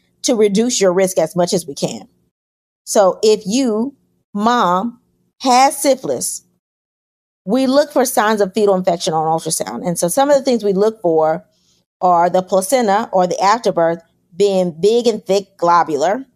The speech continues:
okay? We look for evidence of an enlarged liver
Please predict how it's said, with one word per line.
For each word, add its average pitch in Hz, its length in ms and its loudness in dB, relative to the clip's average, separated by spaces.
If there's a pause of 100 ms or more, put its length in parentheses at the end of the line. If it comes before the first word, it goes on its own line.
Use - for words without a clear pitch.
okay? 175 360 -4 (340)
We 214 120 0
look 240 200 0
for 208 340 2
evidence 214 380 0
of 190 100 4
an 185 100 2
enlarged 185 500 2
liver 208 560 0